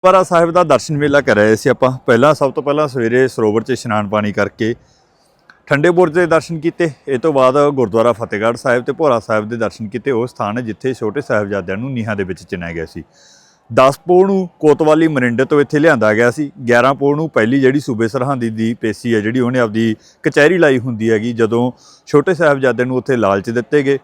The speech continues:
ਤੇ ਡਰਾਇਆ ਗਿਆ ਤਾਂ ਕਿ ਉਹ ਜਿਹੜਾ ਸਿੱਖ ਧਰਮ ਛੱਡ ਕੇ ਮੁਗਲ ਧਰਮ ਨੂੰ ਕਬੂਲ ਲੈਣ। ਉਹਨਾਂ ਨੂੰ ਇਹ ਤੱਕ ਵੀ ਕਿਹਾ ਗਿਆ ਕਿ ਅਸੀਂ ਸਾਰਾ ਸਿੱਖ ਪੰਥ ਖਤਮ ਕਰਤਾ, ਅ, ਤੁਹਾਡੇ ਜਿਹੜੇ ਵੱਡੇ ਭਰਾ ਹੈਗੇ ਹਨਾ, ਉਹ ਜੰਗ ਦੇ ਵਿੱਚ ਮਾਰ ਦਿੱਤੇ ਗਏ ਨੇ,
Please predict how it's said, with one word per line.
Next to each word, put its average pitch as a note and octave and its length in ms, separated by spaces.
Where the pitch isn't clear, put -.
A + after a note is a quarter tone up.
ਤੇ E3+ 120
ਡਰਾਇਆ A2+ 380
ਗਿਆ F2 180
ਤਾਂ A#2+ 240
ਕਿ B2 100
ਉਹ B2+ 200
ਜਿਹੜਾ C3 240
ਸਿੱਖ C3 300
ਧਰਮ C3+ 200
ਛੱਡ G2+ 260
ਕੇ G#2+ 260
ਮੁਗਲ B2 280
ਧਰਮ D3 220
ਨੂੰ B2 120
ਕਬੂਲ A2 300
ਲੈਣ। B2 160
ਉਹਨਾਂ C#3 160
ਨੂੰ D#3+ 180
ਇਹ C#3+ 140
ਤੱਕ D#3+ 220
ਵੀ D3 140
ਕਿਹਾ B2+ 220
ਗਿਆ A2+ 140
ਕਿ C3 180
ਅਸੀਂ C3+ 160
ਸਾਰਾ C3 280
ਸਿੱਖ - 260
ਪੰਥ A2+ 240
ਖਤਮ A2 300
ਕਰਤਾ, A2+ 400
ਅ, - 800
ਤੁਹਾਡੇ B2+ 340
ਜਿਹੜੇ B2+ 180
ਵੱਡੇ A2 300
ਭਰਾ B2+ 280
ਹੈਗੇ G#2+ 200
ਹਨਾ, B2 300
ਉਹ C#3+ 120
ਜੰਗ C#3 240
ਦੇ B2 120
ਵਿੱਚ A#2+ 220
ਮਾਰ A#2 280
ਦਿੱਤੇ A2 280
ਗਏ A#2+ 200
ਨੇ, A2 180